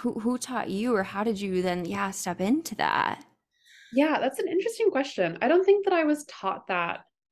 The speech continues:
Speaker 2: at that moment. I, and I think it's also, like, as someone who came into the scene in the way that I did, I don't think that I'm someone who had, like, a,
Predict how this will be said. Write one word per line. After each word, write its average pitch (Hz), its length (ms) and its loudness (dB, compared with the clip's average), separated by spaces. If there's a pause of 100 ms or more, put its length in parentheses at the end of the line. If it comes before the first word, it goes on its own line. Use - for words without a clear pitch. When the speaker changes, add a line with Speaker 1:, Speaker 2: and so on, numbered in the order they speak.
(120)
Speaker 2:
at 202 220 -2
that 190 240 -2
moment. 175 640 -6 (540)
I, 262 220 2
and 330 140 4
I 349 100 6
think 392 220 6
it's 392 140 2
also, 294 340 4
like, 180 400 2 (320)
as 254 260 2
someone 311 360 4
who 208 640 -2 (220)
came 208 420 2 (140)
into 208 380 2
the 202 140 -2
scene 185 260 4
in 180 60 6
the 180 80 4
way 165 120 0
that 170 120 0
I 165 100 -2
did, 175 360 0
I 185 160 -2
don't 185 160 2
think 185 180 0
that 180 100 -2
I'm 175 200 0
someone 170 300 -4
who 175 80 -2
had, 165 340 -8
like, - 200 -6
a, - 320 -6